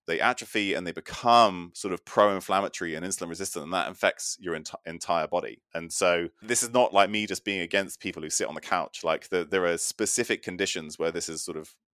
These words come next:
more nicely detailed. And it really seems that muscle that is not active sort of creates this systemic effect throughout the body that can have neg-, negative effects.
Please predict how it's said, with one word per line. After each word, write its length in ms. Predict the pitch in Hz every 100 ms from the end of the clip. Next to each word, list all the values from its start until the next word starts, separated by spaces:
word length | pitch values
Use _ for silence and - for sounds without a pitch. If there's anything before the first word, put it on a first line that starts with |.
| _ 80
more 320 | 95 92 90
nicely 480 | 85 87 - 78 76
detailed. 480 | 95 - 71 67 -
And 100 | -
it 60 | 87
really 260 | 98 107 101
seems 360 | - 92 87
that 120 | -
muscle 440 | 92 107 - 98 85
that 100 | 80
is 140 | 78
not 160 | 87 -
active 480 | 120 - - 73 - _ _ _
sort 160 | - 95
of 100 | 87
creates 500 | - 104 104 82 -
this 360 | 85 - - -
systemic 520 | - 90 - 101 92
effect 240 | 90 87
throughout 160 | - 69
the 60 |
body 200 | 76 80 71
that 100 | -
can 120 | -
have 100 | 67
neg-, 160 | 57 - -
negative 320 | 80 67 65
effects. 380 | - - -